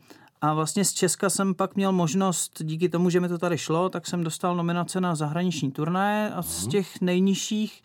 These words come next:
Speaker 1: se prostě rok od roku vykopáváš, vypískáváš, až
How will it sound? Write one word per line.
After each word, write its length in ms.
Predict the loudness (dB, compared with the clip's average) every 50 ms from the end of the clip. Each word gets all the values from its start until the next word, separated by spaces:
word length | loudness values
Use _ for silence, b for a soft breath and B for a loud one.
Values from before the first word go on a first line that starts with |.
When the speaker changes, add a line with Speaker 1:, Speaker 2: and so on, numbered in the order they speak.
| B B B B B B B B
Speaker 1:
se 160 | -6 -4 -2 0
prostě 400 | 0 0 -2 -2 0 0 0 2
rok 300 | 2 0 -2 -6 -16 -8 -2
od 180 | 0 0 2
roku 440 | 2 2 0 0 0 0 0 2 2
vykopáváš, 880 | 2 0 0 2 2 0 2 4 4 4 4 4 4 4 4 2 2 2
vypískáváš, 1040 | 0 0 0 -2 -2 -4 -2 -2 0 0 0 0 2 0 0 0 -2 -2 -6 -14 B B B B B B B B B B _
až 400 | -4 -4 -4 -4 -6 -6 -6 -6